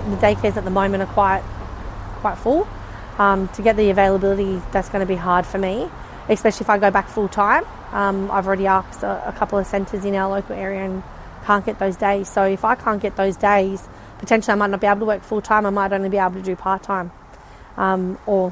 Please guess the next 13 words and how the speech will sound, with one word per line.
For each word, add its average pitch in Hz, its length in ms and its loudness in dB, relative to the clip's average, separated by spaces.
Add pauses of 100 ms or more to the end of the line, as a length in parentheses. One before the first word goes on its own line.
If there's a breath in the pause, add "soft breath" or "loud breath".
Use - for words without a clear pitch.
(160)
not 196 240 0
work 196 240 -2
at 196 80 -6
all 202 240 -4
and 190 320 -4
stay 190 240 -2
on 190 160 -2
a 185 240 -2
one 190 240 -2
income 185 400 -6
family 190 560 -6
at 185 240 -6
home. 202 320 -4